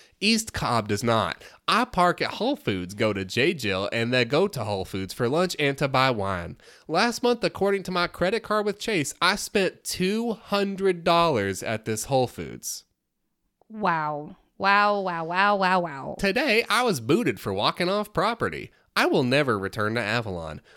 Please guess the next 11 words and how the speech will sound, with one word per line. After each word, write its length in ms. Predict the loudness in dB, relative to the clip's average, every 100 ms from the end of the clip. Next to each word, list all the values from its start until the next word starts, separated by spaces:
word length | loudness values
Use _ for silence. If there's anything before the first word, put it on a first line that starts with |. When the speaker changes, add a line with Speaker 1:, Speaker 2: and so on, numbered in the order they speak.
| _
Speaker 1:
We 140 | 2
have 260 | 4 2 2
taken 440 | 0 2 0 2
many 320 | 2 2 2
out-of-town 520 | 2 2 2 -2 -2 0
guests 280 | 0 0
there. 340 | -4 -6 -6 -12 _ _
Go 180 | 4 6
to 100 | 6
movies 440 | 4 2 2 -2
there. 320 | -4 -6 -8